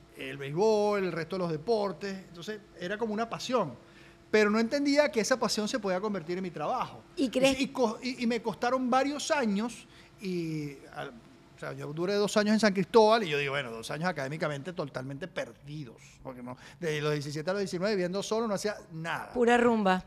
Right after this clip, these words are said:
Speaker 1: Pero en un momento dije, "No, yo no puedo seguir perdiendo mi tiempo", porque ya en-, entras a un terreno distinto. Tú dices, "Yo necesito encauzarme".
Speaker 2: Ujú.
Speaker 1: De hecho, yo regreso a Barquisimeto, claro, pero por ejemplo esos dos años en,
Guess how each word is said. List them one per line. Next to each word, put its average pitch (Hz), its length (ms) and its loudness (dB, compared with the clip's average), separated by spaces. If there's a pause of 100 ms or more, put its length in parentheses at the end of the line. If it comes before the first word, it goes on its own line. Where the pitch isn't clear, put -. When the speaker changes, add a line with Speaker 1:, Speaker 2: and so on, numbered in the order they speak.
Speaker 1:
Pero 175 240 2
en 160 60 -2
un 170 120 -6
momento 160 300 -4
dije, 208 160 0
"No, 160 160 -6
yo 143 100 -8
no 127 80 -10
puedo 147 140 -6
seguir 160 160 -8
perdiendo 170 240 -4
mi 185 100 -6
tiempo", 180 320 -4
porque 220 220 -4
ya 143 80 -8
en-, 147 120 -10 (180)
entras 165 360 -10
a - 20 -8
un 180 120 -6
terreno 196 440 -4
distinto. 220 600 0
Tú 165 80 -6
dices, 156 180 -6
"Yo 156 120 -6
necesito 180 760 -4 (220)
encauzarme". 143 880 -8
Speaker 2:
Ujú. 175 300 -8
Speaker 1:
De 175 80 4
hecho, 160 140 -4
yo 170 120 -4
regreso 247 400 -2
a 262 60 2
Barquisimeto, 233 640 -6
claro, 160 240 -2
pero 156 140 -6
por 151 100 -6
ejemplo 190 160 -6
esos 226 160 -6
dos 220 160 -4
años 214 240 -4
en, 190 200 -6